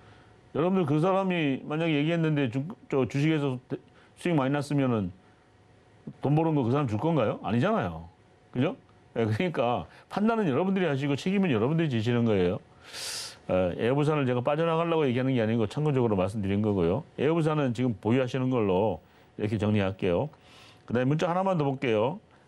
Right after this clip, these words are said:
한농화성인데요. 한농화성이요. 예. 여기 어디로 갔냐? 야, 야, 야, 야. 시간이 다 되니까 마음이 급해-, 급해지네요. <laughs> 예, 지금 저기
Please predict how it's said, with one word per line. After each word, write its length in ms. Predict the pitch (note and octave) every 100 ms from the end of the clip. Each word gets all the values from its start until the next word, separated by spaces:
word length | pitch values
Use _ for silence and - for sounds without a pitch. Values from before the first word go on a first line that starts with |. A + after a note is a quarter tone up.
| -
한농화성인데요. 1300 | F#3 G#3 G#3+ G#3 F3+ D3+ D3 C#3 C3 A#2 G#2+ F#2+ A#2+ G2 D2 - - - - _ _ _ _ - - - - - - -
한농화성이요. 760 | B2 C3+ B2 G2 F#2 F2 G#2+ - - - - - - - - - -
예. 60 | - - - - - - - -
여기 120 | A#2+ G#2
어디로 240 | G#2 A#2+
갔냐? 240 | G2+ D#2+ D#2 - -
야, 60 | G2
야, 300 | G#2 G#2+ F#2+
야, 0 |
야. 380 | - - G2+ F2 - - - - - - -
시간이 320 | - D#3 E3+
다 140 | C3
되니까 340 | C3 B2+ A2+ F#2+
마음이 240 | G#2 A#2+
급해-, 280 | G2 - A2+
급해지네요. 600 | - G#2 A2+ G#2+ E2+ D2+ - - - -
<laughs> 1000 | - - - - A#2+ - - C#3+ D3+ A#2 A2
예, 140 | G#2+
지금 200 | C#3+ E3
저기 340 | D3+ D#3 B2+